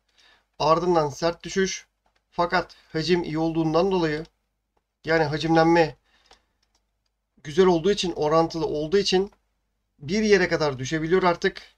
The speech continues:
ve tekrar toparlanmaya başlayabiliyor. Yani ben hot'ta da benzerini beklerim. Benzer bir sert düzel-, düzeltme beklerim. Ardından tekrardan toparlanmasını da beklerim.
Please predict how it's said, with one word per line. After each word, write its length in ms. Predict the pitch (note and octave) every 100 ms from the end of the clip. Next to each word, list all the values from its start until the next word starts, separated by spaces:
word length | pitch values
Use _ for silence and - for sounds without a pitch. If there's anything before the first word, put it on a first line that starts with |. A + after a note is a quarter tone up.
| _
ve 120 | - F3
tekrar 360 | F#3+ F#3 F3
toparlanmaya 640 | F3 E3 D#3+ D#3 D3+ D#3+ E3
başlayabiliyor. 720 | D3+ - D#3 D3 D3 C3+ - _ _ _ _ _ _ _ -
Yani 540 | E3 E3 D#3 E3+ G#3+ _ _ _ _ _
ben 240 | D#3+ F3+ F3 -
hot'ta 380 | E3+ E3+ G3+ F#3
da 120 | D#3
benzerini 440 | E3+ E3 E3+ F#3+
beklerim. 420 | F3 E3+ F3 C#3 A#2+ _ _ _ _ _
Benzer 520 | B2+ E3+ E3+ F#3 F#3+
bir 60 | D#3+
sert 360 | - E3+ E3+ E3+
düzel-, 260 | E3 E3 - C3+
düzeltme 440 | C3+ D#3+ D#3 C#3+
beklerim. 480 | D3 - F#3 F#3+ F#3 _ _ _ _
Ardından 520 | D3+ E3+ F#3 E3+ E3+ E3+
tekrardan 640 | F#3+ F#3+ G3 F3 F3 F3+
toparlanmasını 840 | E3 - D#3+ E3 D#3+ D#3 E3 F3+
da 120 | E3
beklerim. 440 | C3+ C3 C#3 E3+